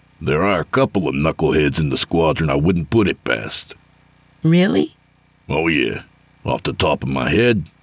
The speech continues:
Speaker 1: let's see, there's Rogers from Core Services, Collins from Maintenance Control, and Martell from satcom." Avery rubbed his chin. "If I was a betting man, though,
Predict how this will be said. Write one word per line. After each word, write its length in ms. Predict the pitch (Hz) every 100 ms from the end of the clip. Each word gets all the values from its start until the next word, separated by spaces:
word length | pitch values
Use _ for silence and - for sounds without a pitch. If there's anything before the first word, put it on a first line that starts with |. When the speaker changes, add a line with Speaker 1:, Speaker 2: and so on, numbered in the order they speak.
| _
Speaker 1:
let's 260 | 104 92 -
see, 360 | - 101 62 57
there's 500 | 57 62 57 55 60
Rogers 500 | 73 82 82 107 -
from 200 | 76 58
Core 300 | 98 107 87
Services, 800 | - 62 - 62 - 87 - - _ _ _ -
Collins 520 | 95 101 82 57 -
from 300 | - 69 69
Maintenance 400 | 107 87 73 -
Control, 640 | - 60 - 65 64 90 - _ _
and 200 | - 82
Martell 640 | 107 101 - 120 92 52 -
from 260 | - 73 67
satcom." 680 | 127 107 - - 55 50 - _ _ _ _ _ _ _ _ -
Avery 380 | 95 87 85
rubbed 340 | 78 80 78 65
his 180 | 67 -
chin. 440 | - 78 57 50 - _ - - _ -
"If 140 | 80
I 140 | 78 156
was 240 | 139 104
a 40 | 78
betting 480 | 71 131 110 78 69
man, 300 | 62 62 62
though, 280 | 62 62